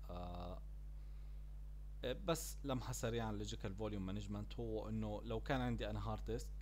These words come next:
آه، مثلا خلينا نحكي، آه،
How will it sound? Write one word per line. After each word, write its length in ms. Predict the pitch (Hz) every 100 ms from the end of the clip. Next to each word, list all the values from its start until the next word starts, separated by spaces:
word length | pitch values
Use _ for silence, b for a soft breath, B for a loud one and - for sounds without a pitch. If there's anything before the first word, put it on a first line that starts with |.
| - -
آه، 360 | 98 92 87 87 - - - - -
مثلا 500 | 117 - 98 95 95
خلينا 520 | - 98 98 98 110
نحكي، 640 | - - 127 120 120 147 B B B -
آه، 760 | 82 85 87 82 82 82 80